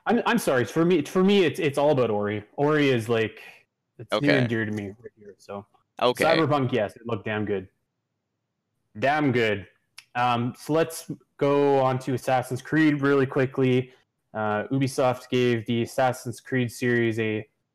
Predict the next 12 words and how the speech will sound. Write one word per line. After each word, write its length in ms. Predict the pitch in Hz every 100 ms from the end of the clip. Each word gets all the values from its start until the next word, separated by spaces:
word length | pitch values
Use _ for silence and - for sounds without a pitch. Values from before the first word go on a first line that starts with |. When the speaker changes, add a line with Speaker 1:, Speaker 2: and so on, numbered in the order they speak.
| _ -
Speaker 1:
much-needed 720 | 123 - - 123 117 113 107
break, 420 | 117 113 113 - -
which 180 | 113
lasted 380 | 117 113 - 110
for 160 | - 113
all 220 | 110 107
of 120 | 104
three 120 | -
hundred 240 | 120 113 110
and 80 | -
sixty-five 760 | 113 - _ - - 107 101
days. 680 | 143 156 147 143 139 131